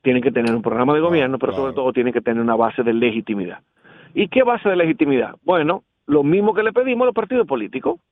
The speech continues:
Speaker 1: que es el dos por ciento, o sea, firmas, firmantes,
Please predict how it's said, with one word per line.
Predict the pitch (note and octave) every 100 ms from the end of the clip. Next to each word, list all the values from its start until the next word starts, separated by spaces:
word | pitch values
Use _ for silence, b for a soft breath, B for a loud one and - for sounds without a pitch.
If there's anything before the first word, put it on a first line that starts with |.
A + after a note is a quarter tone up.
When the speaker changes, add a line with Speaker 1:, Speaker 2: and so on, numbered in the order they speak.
| _ _ _ -
Speaker 1:
que | C#3+ D3+
es | C3+
el | B2
dos | C3+ A2+
por | - E3
ciento, | A3 G3 -
o | -
sea, | G#2
firmas, | - - C#3 C#3 G#3 - _ _
firmantes, | A#2 A2+ C#3+ A2 A#2